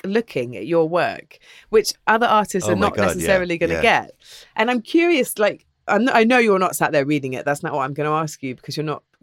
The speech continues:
Speaker 1: mad, but <laughs> d-, knowing that there is that kind of feedback out there and seeing the kind of comments you get on Instagram and seeing the sort of general tidal wave of this or that,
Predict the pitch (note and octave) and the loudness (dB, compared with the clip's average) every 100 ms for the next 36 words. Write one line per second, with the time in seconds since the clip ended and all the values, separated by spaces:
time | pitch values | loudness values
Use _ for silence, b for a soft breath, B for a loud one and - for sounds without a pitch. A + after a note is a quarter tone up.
0 | _ _ E3 E3+ D3+ B2 - E3 - b | _ _ -4 -2 0 -2 -2 -4 -6 b
1 | b b b - - - - G3 B3+ - | b b b -16 -20 -20 -12 -4 -4 -2
2 | A3 C#4+ D#4+ C#4+ B3 B3 A3+ A3 A3 G#3+ | 2 2 2 0 0 2 2 2 0 0
3 | G3+ - G#3 F#3 F3 G3 F#3 - C#3 A2+ | -4 -4 -4 -4 -4 -2 -2 0 0 0
4 | F3 - B3+ B3 A3 F#3+ F#3+ G3+ - G#3+ | -2 -2 -2 -2 -2 -4 -4 -6 -4 -4
5 | G3+ - E3+ D#3+ D3+ F3 - E3 D#3+ D3+ | -2 -4 -4 -4 -2 -6 -8 -6 -2 -2
6 | D3 C3 E3+ - G#3+ G3 F3+ F3+ E3 D#3 | -2 -4 -6 -4 -4 -4 -4 -4 -4 -2
7 | F#3+ F#3 F3 E3+ D#3+ D#3+ b b b - | -2 -2 -2 -2 -4 -8 b b b 0
8 | G3+ F#3 F3 E3 D#3+ D#3 D#3 D3+ D3 C#3 | 2 2 0 0 0 0 0 -2 -4 -4
9 | C3+ C3 - _ - F3 D#3 - D3 C#3+ | -8 -8 -18 _ -4 -2 -2 -4 -4 -2
10 | D#3+ C#3 C3 | 0 0 -4